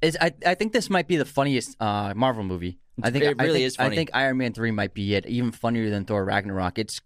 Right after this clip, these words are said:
Speaker 1: it's laugh out loud at times. I like the Christmas setting. I like the winter setting. It's changes it up. Also, it's cool when De-, when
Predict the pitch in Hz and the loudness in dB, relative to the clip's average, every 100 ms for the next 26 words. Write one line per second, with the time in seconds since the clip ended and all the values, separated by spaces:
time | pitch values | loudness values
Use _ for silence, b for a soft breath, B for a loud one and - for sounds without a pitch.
0 | - 127 - 107 - 120 87 113 98 98 | -4 -2 -2 -8 -4 0 0 0 -2 0
1 | 101 101 - 98 101 - - b b b | 0 0 -2 -2 -2 -4 -12 b b b
2 | 117 127 127 - 123 127 113 117 110 113 | 0 0 -2 -2 -2 -2 -4 -2 -2 -2
3 | 110 b b b 117 120 117 107 107 104 | -6 b b b 0 2 0 -2 -2 -4
4 | 104 - 104 101 95 - - - - - | -4 0 0 0 -4 -8 -10 -16 -16 -6
5 | - 123 120 120 117 98 98 - b b | 0 0 0 -2 0 2 0 -4 b b
6 | b 117 123 - 127 113 113 - - 151 | b 0 0 0 0 2 0 -2 -2 2
7 | 147 143 131 127 127 131 120 110 | 2 2 2 0 0 0 0 -2